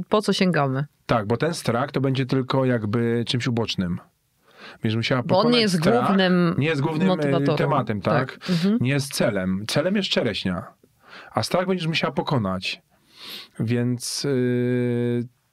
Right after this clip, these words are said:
Speaker 2: trzeba właśnie sobie najpierw zbudować cel, bo celem też może być pozbycie się strachu. No ale jak go zrobić?
Speaker 1: No właśnie.
Speaker 2: No nie
Speaker 1: I
Speaker 2: będziesz
Speaker 1: to się
Speaker 2: na siłę
Speaker 1: koło
Speaker 2: chodziła do
Speaker 1: zamyka.
Speaker 2: góry, po górach. No ale jak zobaczysz sobie fajny punkt widokowy,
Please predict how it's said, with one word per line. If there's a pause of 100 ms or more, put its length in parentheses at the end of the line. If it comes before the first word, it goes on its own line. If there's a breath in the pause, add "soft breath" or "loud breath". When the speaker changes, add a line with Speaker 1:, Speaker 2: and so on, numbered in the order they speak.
Speaker 2:
trzeba
właśnie
sobie
najpierw
zbudować
cel, (760 loud breath)
bo
celem
też
może
być
pozbycie
się
strachu.
No
ale
jak
go
zrobić? (160)
Speaker 1:
No
właśnie.
Speaker 2:
No
nie
Speaker 1:
I
Speaker 2:
będziesz
Speaker 1:
to
się
Speaker 2:
na
siłę
Speaker 1:
koło
Speaker 2:
chodziła
do
Speaker 1:
zamyka.
Speaker 2:
góry, (320 loud breath)
po
górach.
No
ale
jak
zobaczysz
sobie
fajny
punkt
widokowy,